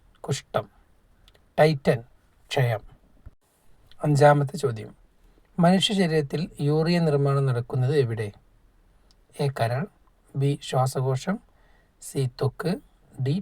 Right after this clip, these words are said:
പ്ലീഹ. ഉത്തരം എ, കരൾ. മനുഷ്യ ശരീരത്തിലെ ഏറ്റവും വലിയ ഗ്രന്ഥി കരൾ. കരളിൽ അടങ്ങിയിരിക്കുന്ന ദഹനരസം പിത്തരസം. ഏറ്റവും വലിയ കരളുള്ള ജീവി പന്നി.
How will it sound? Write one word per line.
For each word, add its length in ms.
പ്ലീഹ. 260
ഉത്തരം 300
എ, 20
കരൾ. 240
മനുഷ്യ 260
ശരീരത്തിലെ 460
ഏറ്റവും 360
വലിയ 260
ഗ്രന്ഥി 340
കരൾ. 180
കരളിൽ 400
അടങ്ങിയിരിക്കുന്ന 540
ദഹനരസം 540
പിത്തരസം. 560
ഏറ്റവും 380
വലിയ 260
കരളുള്ള 380
ജീവി 260
പന്നി. 300